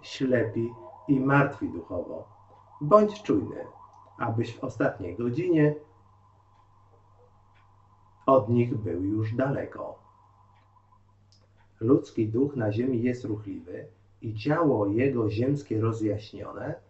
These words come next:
służy Panu. Wykonuje wolę Bożą i współbrzmi w miłości duchowej.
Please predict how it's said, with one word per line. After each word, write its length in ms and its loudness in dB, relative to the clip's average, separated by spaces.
służy 440 -2
Panu. 480 -12
Wykonuje 800 2
wolę 320 -4
Bożą 440 2
i 120 -4
współbrzmi 640 -2
w 80 -8
miłości 500 -2
duchowej. 520 -12